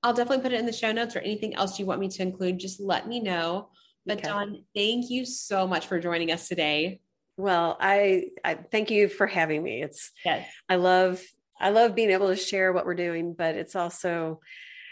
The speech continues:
Speaker 2: it's also great just to talk to people who are so passionate in wanting to be part of the fight.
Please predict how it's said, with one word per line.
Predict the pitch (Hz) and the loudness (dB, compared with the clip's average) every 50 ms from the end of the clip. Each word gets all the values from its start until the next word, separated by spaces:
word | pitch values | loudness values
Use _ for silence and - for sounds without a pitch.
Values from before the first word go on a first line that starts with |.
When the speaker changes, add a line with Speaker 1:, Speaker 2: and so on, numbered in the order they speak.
| - - | -2 0
Speaker 2:
it's | 196 - | 2 4
also | 226 196 196 - - 202 190 175 | 6 4 6 6 4 4 4 4
great | 185 185 - - 180 175 170 175 175 - - 165 | 2 -4 -8 -6 -2 -2 0 0 -2 -2 -4 -6
just | - 175 170 - | -6 -6 -4 -4
to | - 165 | -4 -4
talk | - - 165 - - | -2 -2 -4 -4 -6
to | 175 | -6
people | - - 165 170 175 165 | -4 -2 -2 -2 -2 -4
who | 160 - 175 160 | -4 -4 -2 -2
are | 156 156 | -2 -2
so | - - 160 | -4 -6 -6
passionate | 160 - - 170 165 - - 165 160 156 151 147 - - - - - - - - _ - | -6 -4 -4 -4 -2 -2 -4 -4 -2 -2 -2 -4 -6 -10 -16 -20 -20 -20 -20 -14 _ -2
in | 180 180 170 | 0 0 0
wanting | 160 156 165 160 160 165 160 156 156 160 | 0 -2 -2 0 0 0 0 0 0 -2
to | - - 165 | -2 -4 -4
be | 156 160 151 147 | -2 -2 -4 -4
part | 147 - - 165 156 156 156 | -6 -6 -4 -2 -2 -2 -2
of | 143 | -4
the | 143 - | -6 -8
fight. | - - 139 139 135 - - - | -8 -6 -6 -6 -6 -8 -10 -12